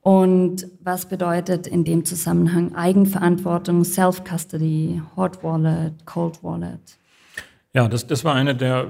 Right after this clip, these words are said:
Speaker 2: absolut wichtigsten und kritischsten Entscheidungen, die wir treffen mussten, war, wie verwahrt man die, äh, Bitcoin, äh, der Kunden? Und da gab's eine ganz klare Entscheidung gegen die Verwahrung durch die Bank.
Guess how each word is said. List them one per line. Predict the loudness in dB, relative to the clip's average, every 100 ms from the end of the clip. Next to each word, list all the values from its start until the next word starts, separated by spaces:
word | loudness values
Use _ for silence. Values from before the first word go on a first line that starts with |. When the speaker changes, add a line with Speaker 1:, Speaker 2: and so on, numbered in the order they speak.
| -10
Speaker 2:
absolut | -6 -6 -4 0 0 2
wichtigsten | 0 -2 -4 2 2
und | 2 -2
kritischsten | -2 -8 -6 -6 -2
Entscheidungen, | 0 0 0 0 2 2
die | 2 2
wir | 0
treffen | -2 -2 0
mussten, | 0 0 0 0 0
war, | 2 2 0 -2
wie | -2 -2
verwahrt | -2 0 0 0 0
man | -2 0
die, | 0 -2 -4
äh, | -4 -4
Bitcoin, | -2 -4 -4 -2 0 0 -4
äh, | -4 -4 -4
der | -6 -10
Kunden? | -2 -2 -2 -2 -2 0
Und | -2
da | -2
gab's | -4 -6 -6
eine |
ganz | -4 -4 -4
klare | -4 -2 -2 -6 -10 _
Entscheidung | -4 -2 0 -2 0 2 2 0
gegen | 2 2 2 0
die | -2
Verwahrung | -2 -2 0 -2 -2
durch | -4 -6
die | -8
Bank. | -4 -4 -4